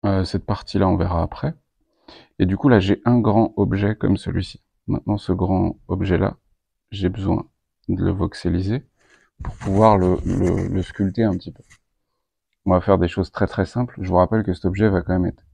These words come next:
tout petit dans la main, euh, d'un, d'une figurine, euh, d'une figurine, euh, normale, quoi. Et du coup, là, c'est le moment, maintenant qu'on a fait un placement approximatif, c'est le moment où on va, bah, commencer à travailler un peu la sculpture.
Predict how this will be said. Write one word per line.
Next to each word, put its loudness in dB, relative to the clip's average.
tout -2
petit -6
dans 0
la 2
main, 0
euh, -2
d'un, 0
d'une 0
figurine, -2
euh, -8
d'une -6
figurine, -4
euh, -10
normale, -2
quoi. -10
Et 4
du 0
coup, 0
là, 2
c'est -2
le 2
moment, 4
maintenant -2
qu'on -2
a 0
fait -4
un 0
placement -2
approximatif, -8
c'est -8
le 0
moment 2
où 0
on -2
va, 0
bah, 4
commencer 2
à 2
travailler 0
un 0
peu -2
la 0
sculpture. -8